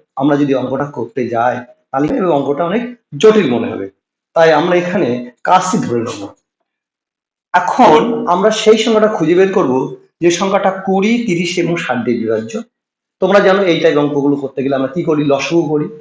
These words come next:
কুড়ি, তিরিশ এবং ষাটের একটা লসাগু করবে, হয় লঘিষ্ঠ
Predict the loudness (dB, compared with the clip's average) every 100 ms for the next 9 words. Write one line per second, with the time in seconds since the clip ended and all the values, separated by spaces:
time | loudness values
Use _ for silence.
0 | -20 _ _ 0 2 4 2 0 -6 -12
1 | _ _ _ _ _ _ _ 0 2 4
2 | 2 -2 -10 -18 -20 -4 0 0 0 -4
3 | -4 -2 0 2 0 0 -6 -10 -10 -4
4 | -2 -2 -2 -2 -2 -4 -4 -4 -4 -6
5 | -8 -2 2 4 2 2